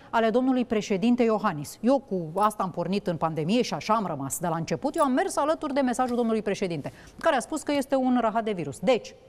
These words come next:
și că ăștia care scriu că e o pandemie sunt niște imbecili. Mă rog, uh, ideea e următoarea. Cei care ați luat amenzi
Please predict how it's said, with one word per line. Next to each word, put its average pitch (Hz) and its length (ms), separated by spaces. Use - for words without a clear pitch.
și - 160
că 220 120
ăștia 208 200
care 190 160
scriu 220 220
că 208 120
e 190 80
o 180 100
pandemie 185 340
sunt 240 100
niște 226 160
imbecili. 196 300
Mă - 120
rog, 196 100
uh, 220 400
ideea 233 200
e - 20
următoarea. 247 600
Cei 302 180
care 294 160
ați 262 100
luat 262 180
amenzi 226 500